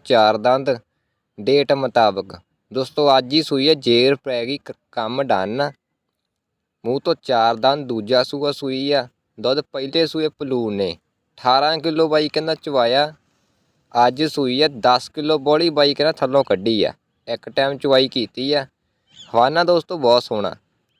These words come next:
ਪੂਰਾ ਵੱਡਾ ਤਿਆਰ ਕੀਤਾ ਹੋਇਆ। ਚਾਰ ਥਾਣਾ ਮੁੱਠੀ ਵਾਲੇ ਗੈਪ 'ਚ ਨਿਖਰਵੇਂ ਕੱਲੇ ਕੱਲੇ ਲੱਗੇ ਹੋਏ ਆ। ਫੋਰ ਸ਼ਾਂਗ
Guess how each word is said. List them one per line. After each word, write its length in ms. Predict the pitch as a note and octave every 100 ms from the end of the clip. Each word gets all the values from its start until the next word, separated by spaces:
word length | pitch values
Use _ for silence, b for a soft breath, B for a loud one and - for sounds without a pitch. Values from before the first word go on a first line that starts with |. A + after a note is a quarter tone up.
| _ _ _ _ _ _ -
ਪੂਰਾ 220 | C3 D#3+
ਵੱਡਾ 300 | E3 C#3 B2+
ਤਿਆਰ 300 | - C3 C3
ਕੀਤਾ 360 | - B2+ - A#2
ਹੋਇਆ। 180 | B2+
ਚਾਰ 420 | D3 - A#2 A2 B2
ਥਾਣਾ 320 | B2+ A#2+ C#3+
ਮੁੱਠੀ 400 | D3 C3 - A#2
ਵਾਲੇ 220 | A2 G#2
ਗੈਪ 320 | F#2+ G#2+ A2+ -
'ਚ 60 |
ਨਿਖਰਵੇਂ 500 | B2+ B2+ - B2+ C3
ਕੱਲੇ 280 | C#3 C#3 D3+
ਕੱਲੇ 220 | D3+ D3
ਲੱਗੇ 300 | D3+ C#3+ C3+ C3
ਹੋਏ 140 | C3+
ਆ। 60 | C#3
ਫੋਰ 300 | - A#2 A#2
ਸ਼ਾਂਗ 300 | - B2+